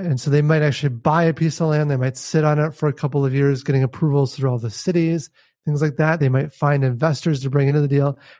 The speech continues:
and they might find a general contractor to coordinate all of the construction. The general contractor is the one that produces and actually constructs the building, um, which can be quite challenging. Both of those can be quite challenging.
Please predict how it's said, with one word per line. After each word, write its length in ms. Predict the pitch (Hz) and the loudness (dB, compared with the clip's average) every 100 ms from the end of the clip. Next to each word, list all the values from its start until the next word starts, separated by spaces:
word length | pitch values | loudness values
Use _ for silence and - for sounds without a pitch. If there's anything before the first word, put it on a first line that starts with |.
| - | -2
and 80 | 202 | 0
they 60 | |
might 180 | 247 - | 0 0
find 180 | 185 170 | 0 0
a 60 | |
general 300 | 127 151 143 | 0 0 0
contractor 600 | 131 - 156 139 131 123 | -2 -2 -2 0 -4 -4
to 100 | 127 123 | -6 -8
coordinate 640 | - - 151 139 131 143 | -8 0 0 2 0 0
all 220 | 151 120 | -2 -2
of 60 | 117 | -2
the 100 | 123 | -6
construction. 680 | - 120 170 143 - 185 170 _ _ _ _ | -6 -6 -4 -6 -6 -8 -8 _ _ _ _
The 60 | 156 | 0
general 240 | 208 262 | 2 0
contractor 540 | - - 175 156 135 135 | 0 0 2 2 2 2
is 120 | 123 | 2
the 80 | 131 | 0
one 160 | 131 | 0
that 220 | 135 185 | -2 -4
produces 560 | - 139 151 143 156 127 | -4 0 0 0 -2 -2
and 100 | 135 | -2
actually 340 | 151 120 147 | -2 -2 -4
constructs 560 | - 143 117 165 135 - | -4 -4 -2 -4 -4 -6
the 100 | 143 | -2
building, 400 | 127 127 127 170 - _ _ _ _ - | 0 2 0 -2 -10 _ _ _ _ -10
um, 460 | 147 170 180 156 - | -8 -6 -6 -8 -6
which 160 | 151 - | -6 -2
can 80 | 151 | 0
be 80 | 139 | 2
quite 220 | 151 135 | 0 0
challenging. 340 | 151 139 123 | 0 0 0
Both 220 | 117 202 180 | 0 0 0
of 80 | |
those 180 | 131 123 | 0 -2
can 100 | 135 | -4
be 80 | 127 | -8
quite 240 | - 131 | -4 -6
challenging. 520 | - 139 123 123 117 | -4 -4 -2 -2 -4